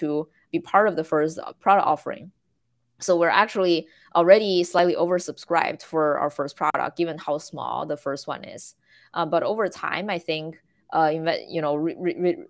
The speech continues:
retail or individual investors will catch up when they have realized that you can't just put all your money in meme coins and hope for the one thousand X return,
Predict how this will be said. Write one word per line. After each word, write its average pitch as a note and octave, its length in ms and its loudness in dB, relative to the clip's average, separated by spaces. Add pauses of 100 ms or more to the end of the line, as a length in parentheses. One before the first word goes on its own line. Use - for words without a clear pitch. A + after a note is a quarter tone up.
retail F3+ 440 0
or D3+ 100 -2
individual F3+ 380 -2
investors C#3+ 480 -4
will F#3 140 2
catch - 280 -8
up - 260 -4 (320)
when E3+ 120 -4
they F3 60 -2
have D#3+ 240 0 (100)
realized F3 560 4
that C#3 320 -4
you E3+ 180 -2
can't F3+ 300 -2
just E3 220 0
put D#3+ 120 -2
all D#3+ 160 0
your D#3+ 120 0
money C#3+ 400 -6
in C3+ 100 -12
meme D#3 180 -8
coins B2+ 520 -10 (320)
and D#3 160 0
hope E3+ 180 6
for E3 140 4
the D3 100 2
one D3+ 160 2
thousand D3 300 -4
X - 200 -10
return, D3 440 -10